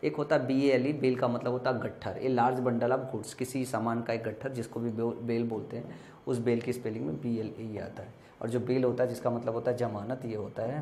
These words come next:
बेल। अगला शब्द है beatific और beatitude, beatific and beatitude। beatific का मतलब आनंद प्रद है और beatitude का मतलब है परम सुख है।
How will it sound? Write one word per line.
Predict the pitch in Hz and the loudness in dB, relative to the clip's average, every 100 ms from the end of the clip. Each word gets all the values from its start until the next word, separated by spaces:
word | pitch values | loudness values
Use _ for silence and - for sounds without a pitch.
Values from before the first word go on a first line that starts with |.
| 113 | -6
बेल। | 110 82 - - - - - - - - 139 | -6 -6 -10 -18 -20 -20 -20 -20 -20 -4 4
अगला | 160 202 | 8 8
शब्द | 208 156 175 | 8 6 4
है | 202 - - - - - - - - 131 | 4 0 -12 -18 -20 -20 -20 -20 -4 4
beatific | 151 208 208 226 - - - 143 | 8 8 8 4 0 -10 2 8
और | 143 143 143 | 8 8 2
beatitude, | 147 151 151 131 110 - - - - - - - - | 4 4 4 2 0 -4 -14 -20 -20 -20 -20 -6 0
beatific | 131 170 170 196 | 4 4 4 4
and | 208 381 - - | 4 2 -4 -4
beatitude। | 139 143 156 123 110 - - - - 135 | 0 2 2 2 -4 -8 -18 -20 -4 2
beatific | 175 247 247 240 247 - 196 | 4 4 4 2 0 2 4
का | 220 | 6
मतलब | 202 208 196 | 6 6 6
आनंद | 160 165 190 | 8 6 4
प्रद | 185 185 | 0 2
है | 185 208 240 | 4 4 6
और | 160 | 4
beatitude | 143 147 165 170 165 | 4 2 2 2 4
का | 170 | 4
मतलब | 160 170 185 | 4 4 4
है | 185 | 6
परम | 131 120 | 4 4
सुख | 117 107 - | 0 -4 -6
है। | 101 | -8